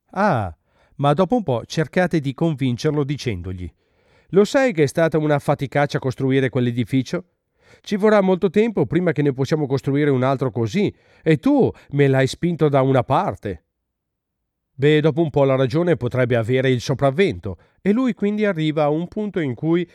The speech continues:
non si metterà più a demolire edifici e basta. Andrà al catasto a scoprire a chi appartiene prima di raderlo al suolo. Ovviamente il governo non ha questo tipo di buone maniere.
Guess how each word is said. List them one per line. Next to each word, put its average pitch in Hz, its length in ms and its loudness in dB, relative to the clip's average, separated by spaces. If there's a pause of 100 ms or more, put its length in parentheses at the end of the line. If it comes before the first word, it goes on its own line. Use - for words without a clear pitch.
(160)
non 127 180 -2
si - 160 -6
metterà 127 480 -2
più 147 280 -4
a 113 120 0
demolire 120 520 -2
edifici 110 580 -6
e 87 80 -6
basta. 95 480 -6 (600)
Andrà 147 280 0
al 180 120 0
catasto 214 600 -2 (180)
a 180 120 -2
scoprire 170 680 -2 (180)
a 160 120 -2
chi 185 140 0
appartiene 147 580 0
prima 139 260 0
di 127 140 0
raderlo 123 420 0
al 117 80 0
suolo. 113 600 -6 (560)
Ovviamente 151 380 2
il 120 80 2
governo 131 460 0
non 120 200 -2
ha 123 120 -2
questo 120 260 -6
tipo 127 260 -6
di 110 140 -4
buone 110 280 -2
maniere. 101 580 -4